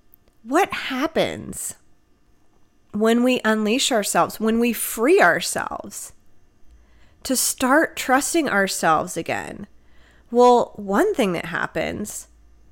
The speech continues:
is we create space in the relationships in our life for those around us to trust themselves as well. And that is one of the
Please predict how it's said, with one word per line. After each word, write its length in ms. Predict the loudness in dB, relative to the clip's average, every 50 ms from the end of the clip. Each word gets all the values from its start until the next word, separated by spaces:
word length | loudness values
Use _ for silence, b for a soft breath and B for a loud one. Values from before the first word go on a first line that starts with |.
| -20 -20 _ -20 0 4
is 440 | 6 8 8 8 8 6 4 0 -2
we 220 | -2 -2 0 -2
create 480 | -2 -4 -2 0 2 2 2 2 0 -2
space 960 | -4 -6 -6 -6 -4 0 2 2 2 2 2 -2 -4 -4 -8 -10 -10 -12 -14 -20 _ _ _ _ _ _ _ _ _ _ _ _ _ -2
in 240 | 0 2 2 2
the 100 | 2 0
relationships 880 | 0 0 0 0 0 0 0 0 0 -2 -2 -4 -2 -4 -4 -6 -4 -4
in 80 | -2 0
our 160 | 0 0 0
life 280 | -2 -2 -2 -4 -6
for 380 | -8 -14 -20 -20 -8 -4 -4 0
those 260 | 0 0 0 0 0 -2
around 360 | -2 0 2 2 2 2 0
us 140 | -2 -4 -8
to 120 | -10 -12
trust 340 | -4 -2 -2 -2 -2 -4 -8
themselves 520 | -8 -10 -8 -6 -4 -4 -4 -4 -6 -10
as 200 | -14 -16 -14 -8
well. 400 | -4 -4 -4 -4 -4 -8 -12 -16 -18 -20 _ _ _ _ b b b b b b b b b b -20 -20 _ -20 _ _ _
And 340 | -4 -2 0 0 -2 0 2
that 380 | 2 4 4 4 2 0 0 -2
is 180 | -4 -6 -4 -2
one 140 | -2 -2 0
of 60 | -2
the 120 | -4 -6